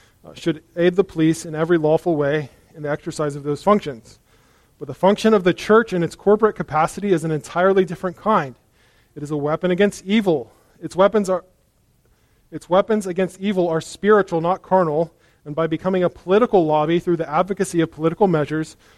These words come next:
whether good or bad, the church is turning from its proper mission, which is to bring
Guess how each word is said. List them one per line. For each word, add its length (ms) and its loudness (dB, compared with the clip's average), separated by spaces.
whether 240 0
good 220 0
or 60 4
bad, 380 0
the 80 -14
church 300 -2
is 160 0
turning 320 -4
from 200 -4
its 120 -10
proper 300 -4
mission, 400 0
which 180 0
is 160 0
to 100 0
bring 400 0